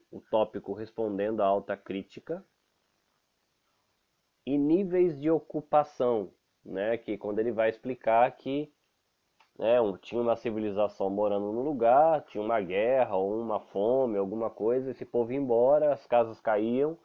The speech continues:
o próximo povo que chegava ali aterrava tudo e vivia em cima, que depois eles iam embora.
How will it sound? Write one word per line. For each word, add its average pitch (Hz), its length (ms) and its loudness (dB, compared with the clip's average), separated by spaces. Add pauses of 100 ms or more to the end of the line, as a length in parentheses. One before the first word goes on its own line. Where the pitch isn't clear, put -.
(580)
o - 80 -16
próximo 127 460 2
povo 113 300 0
que - 80 -18
chegava 120 420 4
ali 113 180 2
aterrava 117 600 4
tudo 139 360 -2
e 139 40 -2
vivia 135 240 -4
em 151 120 -2
cima, 92 480 -6
que - 80 -20
depois 120 300 -2
eles 110 180 -2
iam 123 160 -4
embora. 123 460 0